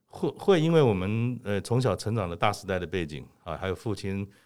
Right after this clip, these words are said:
他生活中的这些典范，其实会有一种，怎么讲，就是说在您这样的世代，会有一种忧患意志，也就是说，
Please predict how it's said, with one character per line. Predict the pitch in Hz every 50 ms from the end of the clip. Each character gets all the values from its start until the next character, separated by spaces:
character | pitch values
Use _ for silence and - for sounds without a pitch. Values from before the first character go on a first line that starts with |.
| _ _ _ _
他 | - 101
生 | 95 - 117
活 | 110 98
中 | 87 107 107 101
的 | 95
这 | 87
些 | 95 101 101
典 | 98 98 - 78 64 62
范， | - - 95 80 71 - _ _ _ _ _ _ _ _ _
其 | - 170
实 | 165 185
会 | - - 214 202
有 | 139 95 85
一 | - 147
种， | 147 - - 101 85 82 80 80 80 82 82 -
怎 | - 87 82
么 | 92 120
讲， | 117 - 92 80 78
就 | 92 101
是 | 92
说 | - 104 98 98 98 98 101 98 - _
在 | - 127 117 110
您 | 104 95 95 117
这 | 120 - 131
样 | 120 110 104
的 | 98 98 95 92 87 90 85
世 | - - - 117
代， | 92 104 104 90 76 73 - _ _ _ _ _ _ _ _
会 | _ - 165
有 | 139 117
一 | 123
种 | 117 101 82 85
忧 | 110 120 127
患 | 120 131 113 101 95
意 | 110 95 85
志， | - - - 95 76 - 80 - _ _ _ _
也 | _ 92 87
就 | 76 117 113
是 | 113
说， | 113 110 - 117 107 107 107 110